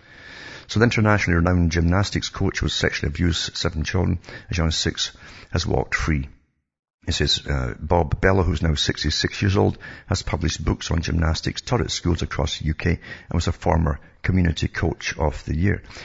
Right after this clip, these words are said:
He also served on committees planning the two thousand twelve Olympics and was chief coach of the Tower Hamlets School Gym and Dance.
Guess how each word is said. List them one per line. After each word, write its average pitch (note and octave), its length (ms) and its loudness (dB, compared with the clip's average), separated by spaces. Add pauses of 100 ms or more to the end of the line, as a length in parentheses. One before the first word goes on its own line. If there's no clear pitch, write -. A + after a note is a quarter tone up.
(140)
He G#2+ 100 0
also F2+ 180 2
served E2 380 2
on E2+ 80 0
committees F2 460 0
planning E2+ 380 2
the D2 60 -2
two - 160 0
thousand C#2+ 360 0
twelve D#2+ 280 0
Olympics G2 580 2 (300)
and F#2+ 80 0
was F#2+ 140 2
chief - 280 -2
coach - 440 -2
of D2 160 -2
the - 80 -6
Tower D2 400 0
Hamlets - 580 -4
School D2+ 500 -2
Gym E2+ 360 0
and C#2 160 -4
Dance. D#2+ 340 0